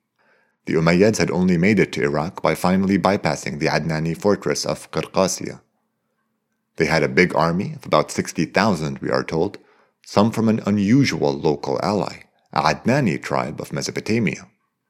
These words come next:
Serving in this Umayyad army was pretty much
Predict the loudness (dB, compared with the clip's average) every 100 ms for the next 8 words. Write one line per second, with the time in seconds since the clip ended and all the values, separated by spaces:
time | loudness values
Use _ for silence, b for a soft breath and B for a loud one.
0 | _ _ _ _ _ b b 0 2 4
1 | 4 4 4 4 2 4 4 4 2 2
2 | 0 -2 -2 0 2 0 -2